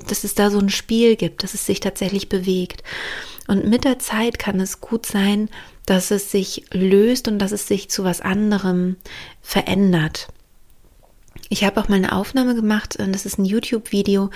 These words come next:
wo ich M E T vorstelle. Das wäre jetzt mal eine andere Technik, die es gibt, ähm, die noch ein bisschen mehr darauf aus ist, mm, ja, Erkenntnisse zu bringen, also dass du zu bestimmten Erkenntnissen kommst, woher kommt eigentlich die Angst und so weiter.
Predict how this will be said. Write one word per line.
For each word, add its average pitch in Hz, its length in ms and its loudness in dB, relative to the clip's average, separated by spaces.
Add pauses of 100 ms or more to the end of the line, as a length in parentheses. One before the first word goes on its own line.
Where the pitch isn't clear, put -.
(320)
wo 196 160 -2
ich - 240 -4
M 208 160 4
E 202 140 2
T 214 420 2
vorstelle. 180 720 0
Das 196 200 -4
wäre 196 100 2
jetzt 185 160 -2
mal 185 300 0
eine 190 220 -2
andere 196 300 0
Technik, - 600 -4
die 185 140 -2
es - 160 -8
gibt, 233 400 -2 (680)
ähm, 196 320 4
die 190 120 -2
noch 190 260 2 (180)
ein 190 120 2
bisschen 196 500 2
mehr 190 640 0
darauf - 560 0
aus 196 240 0
ist, - 460 -4 (100)
mm, - 720 -10
ja, 185 160 0
Erkenntnisse 185 1000 2 (480)
zu - 160 2
bringen, 170 480 2
also 180 200 0
dass 180 200 -2
du 196 120 -2
zu 196 240 0
bestimmten 190 380 -2
Erkenntnissen 208 580 -2
kommst, - 360 -4
woher 175 100 -2
kommt 196 320 -2
eigentlich 180 300 -4
die - 140 -8
Angst 180 340 -4
und 175 100 -4
so 180 140 -4
weiter. 185 440 -4